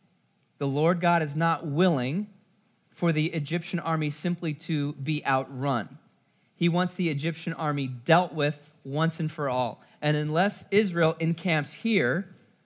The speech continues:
let's see, in front of Pi-hahiroth, between Migdol and the sea, in front of Baal Zephon, and camp facing it by the sea, unless they're in that exact location,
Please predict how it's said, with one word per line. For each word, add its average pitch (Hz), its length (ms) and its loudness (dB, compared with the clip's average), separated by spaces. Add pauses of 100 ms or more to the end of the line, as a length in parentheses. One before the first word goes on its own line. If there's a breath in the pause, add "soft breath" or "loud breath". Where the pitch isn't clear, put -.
(140)
let's 147 200 -4
see, 123 380 0
in 120 180 -6
front 190 400 -2
of 180 180 -2
Pi-hahiroth, 165 840 -2
between 170 300 -4
Migdol 160 240 -2
and 156 80 -2
the 156 40 -4
sea, 151 280 -4
in 131 80 -6
front 160 220 -4
of 156 60 -2
Baal 147 120 0
Zephon, 147 360 -2
and 135 80 -6
camp 131 180 -2
facing 190 320 0
it 156 80 2
by 180 160 2
the 220 80 2
sea, 147 420 8 (220 loud breath)
unless 175 300 4
they're 185 120 6
in 175 100 6
that 156 160 4
exact 185 440 0
location, 170 720 0